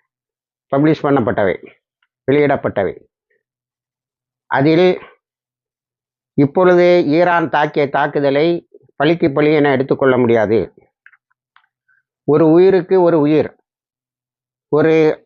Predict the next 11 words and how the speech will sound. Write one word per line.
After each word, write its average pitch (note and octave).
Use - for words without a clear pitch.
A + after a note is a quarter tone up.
இஸ்மாயில் F3+
ஹனையாவினுடைய D#3+
உயிருக்கும் D3+
அதே D3+
போல D#3+
தொடர்ந்து D#3
வந்த D3
நாலு C3+
இதர C#3+
ஷஹீதுகளுடைய C3+
உயிருக்கும் C3